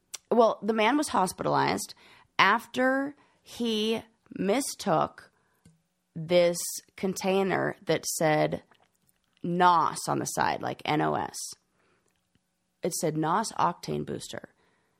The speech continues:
He thought he was drinking an energy drink. Turns out this was an engine additive,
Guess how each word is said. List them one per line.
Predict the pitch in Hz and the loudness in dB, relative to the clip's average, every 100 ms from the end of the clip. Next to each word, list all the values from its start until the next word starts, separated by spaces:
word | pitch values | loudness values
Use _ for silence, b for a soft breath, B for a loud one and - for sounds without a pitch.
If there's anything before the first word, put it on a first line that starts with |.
| _ _ | _ _
He | - 226 | -6 -6
thought | - 180 180 | 2 2 2
he | |
was | 170 165 | -2 -4
drinking | 175 170 185 | -6 -4 -4
an | 170 | -2
energy | 170 107 85 - | -2 -4 -8 -10
drink. | - 101 - _ _ _ _ _ _ _ | -10 -10 -16 _ _ _ _ _ _ _
Turns | - 226 240 233 | -4 -2 0 2
out | 233 196 185 - _ _ | 4 4 0 -4 _ _
this | 190 190 | -6 -4
was | 196 190 180 - _ | -2 -2 -4 -12 _
an | 165 165 - | -4 -2 -2
engine | 165 208 - 165 147 | 0 0 2 0 0
additive, | 139 143 139 139 - | 0 -2 -2 -4 -6